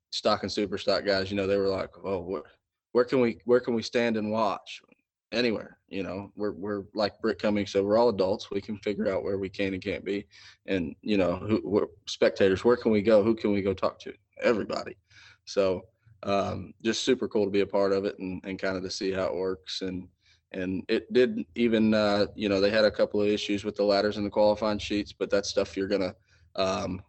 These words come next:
encounter as a promoter when you're trying to do stuff like that. So, um,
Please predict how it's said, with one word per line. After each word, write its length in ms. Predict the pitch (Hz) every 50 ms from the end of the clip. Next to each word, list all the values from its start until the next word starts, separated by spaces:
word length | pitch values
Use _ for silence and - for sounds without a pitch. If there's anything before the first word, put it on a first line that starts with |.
| _ -
encounter 460 | 101 98 95 - 107 98 101 104 104
as 160 | 101 95 -
a 40 | 104
promoter 580 | - - 104 101 101 101 92 98 95 98 98 98
when 100 | 98 95
you're 140 | 95 95 92
trying 200 | - - 95 95
to 80 | 95
do 140 | 95 95 95
stuff 280 | 92 - 98 92 90 -
like 200 | 92 92 - -
that. 340 | 87 95 92 82 - -
So, 300 | - - 98 92 90 92 _ _ _ _ _ _ _ _ _ -
um, 560 | - 92 90 92 92 87 90 98 - - -